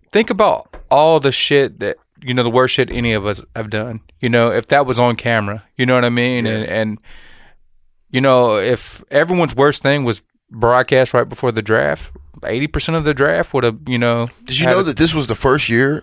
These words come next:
Speaker 2: that all the guys at the combine, no one failed a drug test?
Speaker 1: I think I did hear something about no one failing a drug test.
Speaker 2: Yeah.
Speaker 1: And I think that's another thing I heard is a lot of teams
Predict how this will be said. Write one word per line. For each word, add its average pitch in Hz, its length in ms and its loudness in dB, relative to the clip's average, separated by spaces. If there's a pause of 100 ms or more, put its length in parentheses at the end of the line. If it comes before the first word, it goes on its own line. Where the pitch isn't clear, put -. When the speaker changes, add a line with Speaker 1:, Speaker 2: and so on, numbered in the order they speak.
Speaker 2:
that 98 160 -2
all 117 180 4
the 120 80 2
guys 120 300 2
at 120 80 -6
the 95 60 -10
combine, 123 760 0
no 104 180 0
one 117 220 0
failed 113 260 0
a 104 60 -6
drug 107 240 -2
test? 123 280 -2 (1200)
Speaker 1:
I 123 40 0
think 196 240 0
I 160 60 4
did 117 240 2
hear 139 180 2
something 135 340 -2
about 120 280 2
no 117 140 0
one 117 160 -2
failing 117 260 -2
a 107 80 -6
drug 120 420 -2
test. 127 220 -2
Speaker 2:
Yeah. 101 220 -2 (120)
Speaker 1:
And 123 100 2
I 170 60 6
think 190 240 0
that's 160 220 2
another 127 320 2
thing 135 200 -2
I 127 80 2
heard 135 280 4
is 110 340 0 (640)
a 113 80 2
lot 120 200 2
of 139 60 -2
teams 131 580 -4